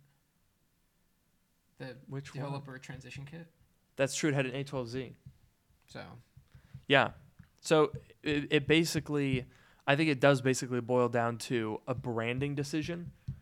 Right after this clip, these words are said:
Speaker 2: because when you say, "Ooh, we put an M one chip," it just sounds cool. It's the same chip.
Speaker 1: Yeah.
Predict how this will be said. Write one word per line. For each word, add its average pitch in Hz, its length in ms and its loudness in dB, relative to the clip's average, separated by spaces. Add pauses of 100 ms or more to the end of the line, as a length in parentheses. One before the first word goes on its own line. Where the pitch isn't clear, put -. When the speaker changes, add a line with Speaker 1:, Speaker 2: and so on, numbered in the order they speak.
(580)
Speaker 2:
because 131 1000 0 (560)
when 143 200 0
you 143 120 2
say, 143 280 2
"Ooh, 147 160 2
we 143 140 4
put 143 180 -2
an 135 120 -4
M 135 180 0
one 127 220 0
chip," 143 300 -2
it 156 100 -4
just 196 180 -2
sounds 131 260 0
cool. 127 320 -4 (220)
It's 170 180 -4
the 190 60 -10
same 214 240 0
chip. 135 240 -2 (180)
Speaker 1:
Yeah. 120 380 -10